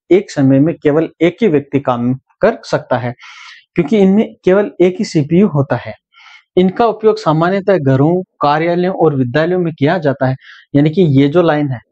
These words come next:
वो important है कि इनका जो उपयोग है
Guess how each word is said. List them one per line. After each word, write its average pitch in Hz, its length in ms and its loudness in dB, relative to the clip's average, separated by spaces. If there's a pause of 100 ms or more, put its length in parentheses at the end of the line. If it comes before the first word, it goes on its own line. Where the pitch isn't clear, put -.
(200)
वो 135 100 2
important 151 540 0
है 156 120 -2 (460)
कि - 240 -4
इनका 180 280 2
जो 233 100 -2 (160)
उपयोग 180 460 2
है 139 140 -4